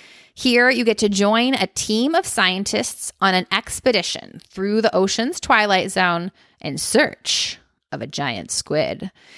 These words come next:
You get to choose your submersible, choose your scientist, choose how your scientist reacts to different tricky situations they encounter.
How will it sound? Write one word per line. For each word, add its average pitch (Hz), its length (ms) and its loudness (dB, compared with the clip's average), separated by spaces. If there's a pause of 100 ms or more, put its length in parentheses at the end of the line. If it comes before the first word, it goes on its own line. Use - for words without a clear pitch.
(260)
You 196 180 2
get 196 300 2
to 220 180 0
choose 240 540 -2
your 240 160 0
submersible, 240 1080 2
choose 247 580 -2
your 277 200 0
scientist, 269 920 -2
choose 269 540 0
how 247 160 0
your 247 160 -2
scientist 247 800 -4
reacts 240 760 0
to 214 120 -6
different 226 540 -4
tricky 247 380 -4
situations 220 920 -2
they 220 440 2 (260)
encounter. - 880 -4